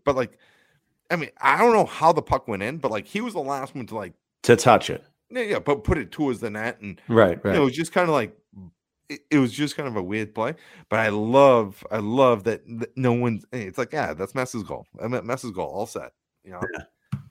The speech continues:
Speaker 2: That's what happens when you mess.
Speaker 1: Yeah. So
Speaker 2: Uh,
Speaker 1: good.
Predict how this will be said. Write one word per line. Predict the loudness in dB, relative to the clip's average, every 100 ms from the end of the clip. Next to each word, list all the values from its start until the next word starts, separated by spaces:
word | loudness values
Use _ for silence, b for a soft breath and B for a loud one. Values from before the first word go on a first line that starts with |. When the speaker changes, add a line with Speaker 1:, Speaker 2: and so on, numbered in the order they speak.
| _ _ -6
Speaker 2:
That's | -6 2
what | 6
happens | 8 8 6 4
when | 4
you | 4
mess. | 6 4 2 -2 -16 -16
Speaker 1:
Yeah. | -10 -8 -8 -12 -20 _ _ _ _
So | _ 0
Speaker 2:
Uh, | 4
Speaker 1:
good. | 2